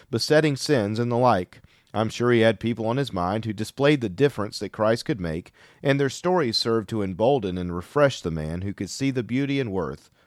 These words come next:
of his message. Now, please don't get me wrong. The reason why we are saved is the truth of who Jesus is and what he has done. We don't need subjective observation to become a l-,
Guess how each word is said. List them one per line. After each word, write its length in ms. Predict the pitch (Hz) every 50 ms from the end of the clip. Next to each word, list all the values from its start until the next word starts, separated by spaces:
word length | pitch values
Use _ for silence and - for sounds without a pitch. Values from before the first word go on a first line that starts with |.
| _ _ _
of 140 | - 85 80
his 160 | 92 85 98
message. 560 | 101 101 101 92 - 95 80 - - - - - - - - _ _ _ _ _ _ _ _ _ -
Now, 120 | 143 139
please 260 | - - 190 185 143
don't 120 | 131 113 95
get 120 | 101 92
me 80 | 87 87
wrong. 440 | 95 98 90 78 67 64 - - 113 -
The 100 | 131 120
reason 380 | 117 131 147 147 120 131 113
why 160 | 113 117 117 113
we 160 | 107 123 127
are 80 | 135 123
saved 420 | - - 92 87 92 95 92 110
is 140 | 104 - -
the 100 | 104 98
truth 340 | _ - - 175 160 120 -
of 120 | 110 95
who 120 | 120 127
Jesus 460 | 120 98 107 113 110 107 107 92 - -
is 360 | 110 92 76 76 90 90 -
and 220 | - - 101 101
what 160 | 98 104 98
he 80 | 98 98
has 160 | 104 101 95
done. 420 | - - 101 92 85 76 73 - _ _ _ - _ _ _ - _ _ _ -
We 100 | 139 170
don't 240 | 180 165 147 - -
need 440 | 101 104 110 135 156 156 127 95
subjective 680 | - - - 101 82 76 98 101 98 95 - 98 82 92
observation 680 | 92 92 87 - - 92 80 85 82 82 - - 90
to 60 | 92 82
become 340 | 90 90 - 104 98 101 110
a 40 |
l-, 180 | 110 110 107